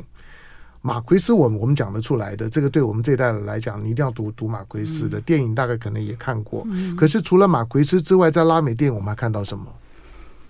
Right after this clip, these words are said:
Speaker 2: 哦，好多，首先很多作家啊，
Speaker 1: 嗯。
Speaker 2: 不止马奎斯，
Speaker 1: 嗯。
Speaker 2: 他们写什么，我，我以前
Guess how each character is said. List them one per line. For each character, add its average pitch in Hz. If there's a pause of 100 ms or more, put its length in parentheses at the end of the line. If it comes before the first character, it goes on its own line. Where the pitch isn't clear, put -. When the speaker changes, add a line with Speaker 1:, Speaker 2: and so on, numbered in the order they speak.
(160)
Speaker 2:
哦， 226
好 175
多， 277 (200)
首 165
先 233
很 143
多 165
作 -
家 120
啊， 104
Speaker 1:
嗯。 113
Speaker 2:
不 104
止 107
马 104
奎 -
斯， 110
Speaker 1:
嗯。 90 (300)
Speaker 2:
他 175
们 170
写 123
什 120
么， 131 (280)
我， 202
我 208
以 202
前 151